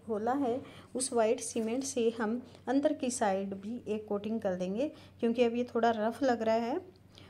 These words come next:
आप देख रहे हैं। तो इसको हम थोड़ा सा, अम, अच्छा दिखने के लिए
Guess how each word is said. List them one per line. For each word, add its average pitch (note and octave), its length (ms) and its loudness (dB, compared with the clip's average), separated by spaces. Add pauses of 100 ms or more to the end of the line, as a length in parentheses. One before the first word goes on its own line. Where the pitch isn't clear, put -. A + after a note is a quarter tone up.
(120)
आप G#3 120 4
देख A3 300 0
रहे G#3+ 200 2
हैं। B3+ 540 -6
तो G3+ 300 0
इसको D4+ 600 0
हम C#4 520 0
थोड़ा A3+ 200 2
सा, B3+ 300 -2 (380)
अम, A3+ 280 -2
अच्छा C#4+ 440 2 (360)
दिखने A#3 460 0
के B3 180 0
लिए G#3+ 480 -4